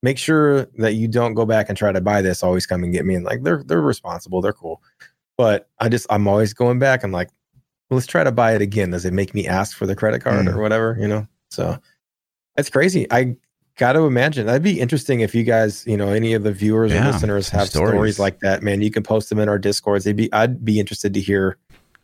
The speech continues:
Speaker 1: what happens. What's the outcome? Were they able to, like, get the charges reversed, or they have to eat it?
Speaker 2: <laughs>
Speaker 1: You know what always makes me happy? You ever see those videos or those stories where somebody, like, donates a bunch of money to a streamer
Speaker 2: Mm-hmm.
Speaker 1: and then they charge it back?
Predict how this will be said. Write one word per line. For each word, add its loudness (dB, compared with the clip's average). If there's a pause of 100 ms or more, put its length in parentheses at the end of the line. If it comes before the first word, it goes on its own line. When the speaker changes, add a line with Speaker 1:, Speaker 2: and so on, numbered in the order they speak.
(240)
Speaker 1:
what 2
happens. -2
What's -2
the -6
outcome? -4
Were -4
they 0
able 0
to, -4
like, -2
get -6
the -6
charges -2
reversed, -2
or -6 (960)
they 0
have -2
to -10
eat 2
it? 0 (600)
Speaker 2:
<laughs> -2 (920)
Speaker 1:
You 2
know 4
what 4
always 4
makes 0
me 2
happy? 2
You 4
ever 2
see -2
those 2
videos 2
or 2
those -2
stories 0
where 0
somebody, 0
like, 0
donates -2
a -4
bunch -2
of -2
money 0
to -2
a 0
streamer -2
Speaker 2:
Mm-hmm. 2
Speaker 1:
and 2
then 0
they 2
charge 0
it 0
back? -2